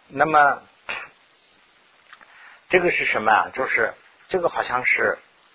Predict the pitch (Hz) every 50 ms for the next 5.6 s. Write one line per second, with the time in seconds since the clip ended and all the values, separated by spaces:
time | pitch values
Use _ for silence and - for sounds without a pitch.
0 | _ _ _ _ - _ _ _ - - 107 104 101 - - 110 107 104 98 101
1 | - _ - - - 87 95 104 - - - 120 98 82 73 73 73 71 - -
2 | - - _ - - - - - - - _ - - 131 - 127 123 113 - -
3 | _ _ _ 101 104 104 123 135 - 170 160 156 165 156 143 101 85 76 - -
4 | - - 87 - 92 92 85 78 71 76 - 104 - - - 78 71 71 76 87
5 | 90 - - - 90 - - - 85 78 73